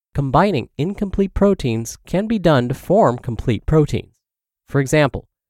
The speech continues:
combining brown rice with legumes like beans for a meal. Eating nuts for a snack and eating beans at dinner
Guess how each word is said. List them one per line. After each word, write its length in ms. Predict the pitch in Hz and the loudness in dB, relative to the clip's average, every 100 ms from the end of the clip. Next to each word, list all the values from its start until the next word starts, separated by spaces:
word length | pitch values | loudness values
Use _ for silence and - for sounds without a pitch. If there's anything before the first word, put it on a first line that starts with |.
| _ | _
combining 480 | - 123 120 113 101 | -2 0 2 2 0
brown 320 | 95 107 98 | 0 0 0
rice 420 | 110 175 170 - - | 2 2 0 -4 -6
with 160 | 101 | -4
legumes 520 | 113 165 135 98 107 104 | 2 2 2 0 0 0
like 280 | 95 - _ | -2 -2 _
beans 440 | 147 180 104 101 - | -2 0 0 -4 -4
for 220 | - 113 | 0 2
a 40 | |
meal. 300 | 131 135 - _ _ _ _ _ _ - | 2 0 -2 _ _ _ _ _ _ 0
Eating 320 | 123 110 117 | 0 0 0
nuts 240 | 190 - | 0 0
for 160 | - 202 | -2 -2
a 60 | |
snack 400 | 185 139 98 110 - _ - | 0 0 0 -2 -6 _ -8
and 140 | 117 | -4
eating 280 | 117 113 104 | -2 -2 -2
beans 300 | 113 110 95 | -2 -2 -2
at 160 | 90 - | -4 2
dinner 320 | 185 156 | 2 2